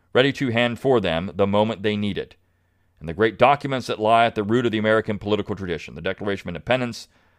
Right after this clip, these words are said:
the deliberations of the Philadelphia Convention, the Constitution itself, the Bill of Rights,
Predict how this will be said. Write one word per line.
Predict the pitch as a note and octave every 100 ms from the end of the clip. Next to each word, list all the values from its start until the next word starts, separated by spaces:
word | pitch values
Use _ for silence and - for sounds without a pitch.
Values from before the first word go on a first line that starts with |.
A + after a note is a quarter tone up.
| _
the | -
deliberations | G#2 G#2 A2 G#2+ G#2+ G#2+ A2 F#2
of |
the | E2+
Philadelphia | E2 G2+ G2+ F#2+ E2+
Convention, | E2+ A#2 B2 A#2+
the | G2+
Constitution | G#2 G2+ F#2 F2
itself, | E2 - B2 A#2+ -
the | F2
Bill | F#2+
of | F#2
Rights, | A#2+ D#3+ C3